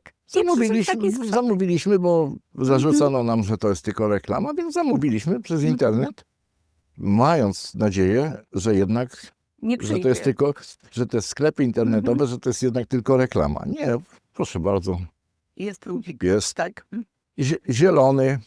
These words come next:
Speaker 2: pokażę jeszcze raz, zielony z wymiennym wkładem.
Speaker 1: Mhm.
Speaker 2: Według, e, orędowników swobodnego rynku tego typu towarów w Polsce jest to,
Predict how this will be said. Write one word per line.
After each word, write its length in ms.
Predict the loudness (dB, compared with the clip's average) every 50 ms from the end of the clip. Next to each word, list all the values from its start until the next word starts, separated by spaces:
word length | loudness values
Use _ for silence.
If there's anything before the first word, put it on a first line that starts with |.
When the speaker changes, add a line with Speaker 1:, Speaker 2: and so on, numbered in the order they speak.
| _ _ _ _ _
Speaker 2:
pokażę 380 | -10 -8 -4 -4 -4 -2 -2
jeszcze 280 | -4 -6 -6 -4 0 0
raz, 340 | 2 2 0 0 -4 -10 _ _ _ _ _ _ -4
zielony 400 | 0 0 2 2 2 2 0 -2
z 80 | -4 -4
wymiennym 540 | -4 -4 -2 -2 -2 -2 -2 -4 -6 -8 -8
wkładem. 640 | -10 -4 0 0 0 2 2 0 -2 -2 -4 -8 -10 -14 _ -16
Speaker 1:
Mhm. 460 | -14 -12 -12 -12 -12 -12 -12 -12 -14 -16 -18 -16 _
Speaker 2:
Według, 800 | -12 -10 -10 -4 0 0 2 2 2 2 0 0 -2 -6 -6 -2
e, 320 | 0 2 2 4 2 2 0 -6 -12 _ _ _ _ _ _ _ _ _ _ _ _ _ _ _ _
orędowników 920 | -2 0 2 2 2 2 0 0 0 0 0 0 0 -2 -2 -4 -6 -6 -6
swobodnego 640 | -6 -4 -4 -2 -2 -2 -2 -2 -4 -2 0 2 4
rynku 340 | 4 2 2 0 -2 -6 -4
tego 260 | -2 -2 -2 -2 -4
typu 300 | -6 -6 -6 -6 -6 -6
towarów 420 | -4 -2 0 2 2 2 0 -2 -4
w 120 | -10 -10
Polsce 540 | -4 -2 0 0 -2 -4 -6 -6 -4 -2 -2
jest 240 | -2 -4 -4 -6 -4
to, 280 | -2 -2 0 -2 -4